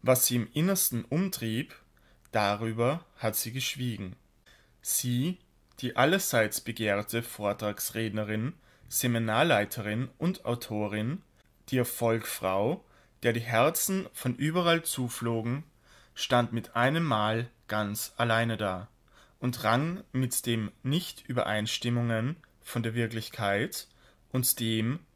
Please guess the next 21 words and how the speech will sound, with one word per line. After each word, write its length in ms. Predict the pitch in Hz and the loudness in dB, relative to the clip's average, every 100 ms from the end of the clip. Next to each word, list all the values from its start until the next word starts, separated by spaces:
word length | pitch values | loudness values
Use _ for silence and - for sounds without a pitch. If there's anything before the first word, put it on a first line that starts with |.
| _ | _
was 280 | - 110 - | 0 2 2
sie 100 | 120 | -2
gelehrt 520 | 120 113 107 104 - | -2 0 2 0 0
hatte. 400 | 104 - 98 82 - _ _ _ _ _ _ _ _ _ - | -4 -2 -8 -10 -14 _ _ _ _ _ _ _ _ _ 0
Warum? 540 | 131 135 135 107 98 113 _ _ _ _ 143 | 4 4 4 0 -4 -12 _ _ _ _ 0
Die 120 | 143 | 6
Antwort 840 | 139 208 - 123 113 135 - - | 6 6 2 2 4 2 -2 -8
ist 200 | - - | -2 -2
so 120 | - 123 | 0 0
einfach 560 | 113 113 107 113 - - - | 0 0 0 -4 -4 -14 -2
wie 100 | 131 | 0
erschreckend. 800 | 123 - 131 - 101 95 - - _ _ _ _ _ _ | 2 2 2 0 -10 -10 -12 -14 _ _ _ _ _ _
Bärbel 380 | 123 117 143 170 | 4 6 6 4
Mohr 440 | 160 107 104 135 - | 2 2 2 2 -2
schwieg, 680 | - - 120 117 165 - - _ - _ - | -4 -2 0 -2 -4 -8 -20 _ -20 _ 0
weil 200 | 110 107 | 0 0
Krankheit 880 | - 107 101 - 120 107 135 - - | -2 0 0 -2 2 2 2 -4 -6
in 160 | 127 120 | -6 -2
ihrem 280 | 123 110 | -2 -2
System 760 | 110 - 117 - 110 110 110 147 _ _ _ | -4 -4 -4 -4 -4 -2 -4 -6 _ _ _
drin 360 | - 131 180 | -2 0 0